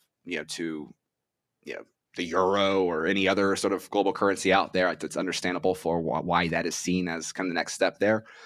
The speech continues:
Um, while other, uh, possibilities, you know, he's, he's spoken very highly of Bitcoin,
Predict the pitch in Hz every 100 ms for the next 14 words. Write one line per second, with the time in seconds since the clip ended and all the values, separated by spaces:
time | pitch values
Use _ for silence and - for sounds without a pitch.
0 | - - - - 90 85 76 69 - _
1 | _ - 104 98 92 98 101 95 - _
2 | _ _ _ _ _ _ _ _ - 92
3 | 73 - - 110 - 95 95 92 95 90
4 | 87 - - 78 71 _ - 82 73 82
5 | - 82 80 76 78 80 73 76 110 -
6 | - 95 95 90